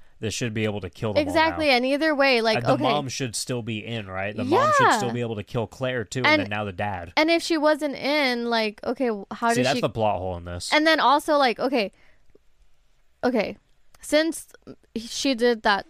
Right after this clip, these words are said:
Speaker 2: the kids did that to Maggie, you know, they, or Claire, like, they made it look like Maggie died, and she's in, like, why wouldn't the plot get,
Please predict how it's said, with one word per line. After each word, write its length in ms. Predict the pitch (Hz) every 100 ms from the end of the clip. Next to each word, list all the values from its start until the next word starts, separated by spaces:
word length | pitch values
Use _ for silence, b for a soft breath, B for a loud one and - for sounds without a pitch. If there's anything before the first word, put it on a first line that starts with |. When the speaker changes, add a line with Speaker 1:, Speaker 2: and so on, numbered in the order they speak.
| -
Speaker 2:
the 240 | 233 240 208
kids 280 | 277 226 -
did 200 | 240 233
that 140 | 214
to 100 | -
Maggie, 400 | 226 208 196 190
you 280 | 185 180 190
know, 220 | 196 202
they, 280 | 202 202 196 -
or 280 | 214 202 190
Claire, 460 | - 226 208 190 190
like, 200 | 190 190
they 220 | 202 196
made 360 | 196 202 208
it 180 | 214 202 - -
look 260 | 214 208
like 320 | 202 196 185 -
Maggie 340 | 208 196 190
died, 560 | 190 196 190 185 190 226 b b b
and 280 | - 208 202
she's 280 | - 233 202
in, 540 | - 233 214 190 190
like, 280 | 196 196 - - - _ -
why 260 | 208 208
wouldn't 360 | 220 226 233 233
the 60 |
plot 400 | 202 - 202 196
get, 320 | 190 196 196